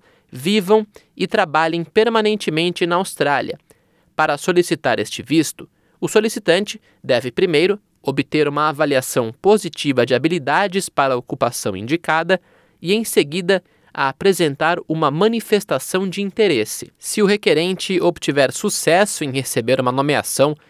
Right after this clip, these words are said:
de um estado ou território, ele será convidado a apresentar um pedido de visto. Singh diz que, em termos de residência permanente,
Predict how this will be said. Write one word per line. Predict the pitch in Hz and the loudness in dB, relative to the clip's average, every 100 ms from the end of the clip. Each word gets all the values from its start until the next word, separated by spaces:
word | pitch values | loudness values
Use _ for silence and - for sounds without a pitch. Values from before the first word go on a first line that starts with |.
| - | -4
de | 147 | 0
um | 185 | 0
estado | 143 - 104 101 127 | 0 -2 -2 -2 0
ou | 185 | 0
território, | - 180 - 131 120 170 - _ _ - | 2 0 0 2 4 2 -2 _ _ -4
ele | 165 | -2
será | 151 160 123 | -2 -2 -2
convidado | - 208 226 185 127 139 139 151 _ - | -2 -2 -2 -2 0 0 -2 -6 _ -4
a | 127 | -2
apresentar | 120 - 190 180 147 147 147 | -2 0 2 2 0 0 -2
um | 160 | -2
pedido | 202 156 160 160 | -2 0 2 2
de | 165 175 | 0 0
visto. | 143 143 - - _ _ _ _ - | 2 0 -2 -16 _ _ _ _ -14
Singh | - 185 202 208 - _ _ _ 143 | -4 -2 0 -4 -8 _ _ _ -6
diz | 151 208 - | -2 -2 -2
que, | 214 | -4
em | 202 | 0
termos | 226 247 233 170 | 2 2 0 0
de | 180 | 2
residência | 165 165 135 139 175 - | 2 0 0 -2 -2 -2
permanente, | 131 165 151 113 127 170 - | 0 0 0 -2 -2 -4 -8